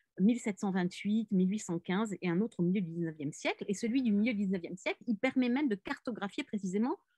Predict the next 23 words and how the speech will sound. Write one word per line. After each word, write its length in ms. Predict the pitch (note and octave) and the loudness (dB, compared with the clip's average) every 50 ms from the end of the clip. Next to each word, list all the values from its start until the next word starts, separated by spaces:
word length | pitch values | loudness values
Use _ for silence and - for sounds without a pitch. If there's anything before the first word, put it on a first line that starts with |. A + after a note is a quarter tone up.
| _ _ _ _ _ - | _ _ _ _ _ -20
ce 80 | - - | -20 -14
qu'il 160 | - - E4 | -2 4 4
y 20 | D#4 | 4
avait 180 | C4+ C#4+ D#4 | 6 4 0
sur 160 | D4 - G#3+ | 0 0 0
les 160 | G#3+ G#3 G3 G#3+ | 2 4 4 4
étagères 480 | G3 - - F#3+ F3+ A3 B3+ F#4+ F#4+ - - | 2 0 -2 -2 0 0 0 0 -2 -4 -4
et 120 | - F#3 - | -6 -4 0
où 140 | C4+ D4+ C#4+ | 2 2 2
étaient 220 | F#3+ G3 - C4 | 2 2 0 -2
rangés 500 | A#3 G3+ G3 F#3+ F#3 - B3 C#4+ G4 _ _ _ - | 0 0 0 0 0 0 0 0 -2 _ _ _ -2
les 280 | F#3 F#3 A3+ B3+ - _ _ _ - E3 | 0 2 2 0 0 _ _ _ -2 0
volumes 320 | F#3 F3+ F#3+ A3+ C#4+ C4+ - - | 0 2 4 2 0 0 0 -2
et 80 | F3+ E3+ | -2 -2
les 100 | E3 D#3 | -2 -2
liasses. 380 | D3+ D3+ - - _ - _ - _ _ _ _ _ _ - - - - - - - - | -4 -6 -8 -10 _ -20 _ -20 _ _ _ _ _ _ -20 -20 -20 -20 -20 -18 -6 0
Et 80 | C4 C#4 | 2 4
alors, 160 | E4 F4 - | 4 2 0
ce 80 | - | -2
qui 100 | - - | 0 0
est 100 | G#3+ F#3 | 0 0
très 220 | - - F4+ F4 D#4+ | 0 0 0 2 2
intéressant, 580 | B3+ G#3+ - E3+ D#3 F3+ - - - F#3+ D4+ | 2 0 0 -2 -4 -6 -6 -4 -2 -2 -2